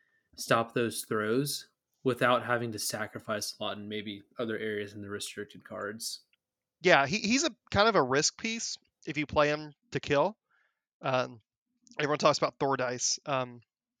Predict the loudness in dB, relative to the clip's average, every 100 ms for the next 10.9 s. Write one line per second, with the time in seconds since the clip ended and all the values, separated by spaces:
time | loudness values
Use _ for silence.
0 | _ _ _ _ _ 6 6 6 4 8
1 | 10 10 8 6 2 -2 -2 2 4 4
2 | 2 -2 -2 -2 -2 -6 _ 4 4 2
3 | -4 _ -20 -20 _ -4 -2 0 0 0
4 | 0 0 0 0 0 -2 -4 -2 0 -2
5 | 0 4 6 6 2 0 0 -6 _ _
6 | -2 2 4 2 0 -2 -6 -2 2 4
7 | 4 0 -20 _ 8 10 12 10 10 8
8 | 8 6 6 4 6 8 8 6 8 6
9 | 6 4 0 6 6 10 10 8 6 -2
10 | 4 2 2 -2 -2 0 4 4